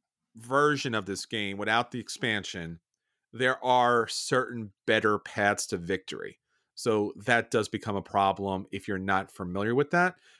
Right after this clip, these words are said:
You almost wanna follow what everyone else is doing until you figure out how to go about the game. But it is the most brutal of all brutal Euro games out there.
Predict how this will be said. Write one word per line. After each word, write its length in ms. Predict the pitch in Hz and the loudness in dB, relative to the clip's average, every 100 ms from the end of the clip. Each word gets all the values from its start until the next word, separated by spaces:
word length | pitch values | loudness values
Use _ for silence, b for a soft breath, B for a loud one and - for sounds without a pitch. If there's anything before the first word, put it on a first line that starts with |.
| b | b
You 60 | 143 | 2
almost 220 | 139 120 | 2 0
wanna 160 | 117 | -2
follow 280 | 101 110 110 | 2 4 4
what 80 | 104 | 4
everyone 280 | 101 101 98 | 2 0 0
else 220 | 98 - | -2 -2
is 80 | 123 | 0
doing 240 | 143 139 | 2 2
until 240 | 127 113 113 | 0 -2 -2
you 80 | 95 | -2
figure 280 | - 98 101 | -4 0 4
out 180 | 101 - | 2 0
how 200 | - 92 | 0 0
to 80 | 98 | 2
go 120 | 101 | -2
about 240 | 98 101 | 0 -2
the 60 | 98 | -2
game. 300 | 101 101 104 b b b b 107 | -4 -2 -6 b b b b 0
But 280 | 131 123 - _ | 4 4 0 _
it 140 | 139 160 | 2 2
is 160 | 151 | 2
the 80 | 151 | 0
most 580 | 131 135 135 127 - - | 2 4 4 2 -4 -10
brutal 580 | 120 110 123 127 113 107 | -12 0 2 6 4 2
of 200 | - 110 | 0 -2
all 360 | 98 110 110 107 | 2 2 4 2
brutal 680 | 95 101 107 101 95 95 - _ _ _ | -2 -2 0 2 2 0 -2 _ _ _
Euro 320 | - 101 98 92 | -6 0 2 2
games 300 | 98 95 87 | -2 -4 -6
out 200 | 57 - | -10 -10
there. 260 | 58 - | -12 -12